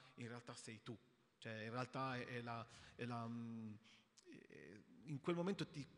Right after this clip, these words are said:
quando tu leggi una storia, ed è forse l-, una delle poche cose che c'è rimasto nostra anche in questa epoca moderna, cioè diventare il personaggio che leggiamo, no? E, mm, e probabilmente il modo in cui,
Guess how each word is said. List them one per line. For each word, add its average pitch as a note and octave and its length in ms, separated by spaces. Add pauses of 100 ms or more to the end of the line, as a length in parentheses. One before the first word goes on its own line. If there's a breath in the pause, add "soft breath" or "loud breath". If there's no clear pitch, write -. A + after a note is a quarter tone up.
quando D#3 260
tu F3 120
leggi D#3 240
una D3 160
storia, C#3 420
ed A#2+ 140
è B2 40
forse D3+ 300
l-, B2+ 180 (120)
una C3+ 140
delle A#2+ 180
poche A#2+ 480 (260 loud breath)
cose C3+ 240
che B2+ 120
c'è C3+ 160
rimasto A#2+ 840 (260 soft breath)
nostra A2+ 1120
anche B2 220
in B2 60
questa B2+ 220
epoca - 240
moderna, A#2 420
cioè A#2 200
diventare C3 580
il C3 100
personaggio C3 520
che C3 120
leggiamo, A#2 500
no? C#3+ 200 (500 loud breath)
E, C#3+ 640
mm, C3 420 (200)
e C3+ 100
probabilmente F3+ 680
il C#3+ 120
modo D3+ 440
in C3 200
cui, C3 500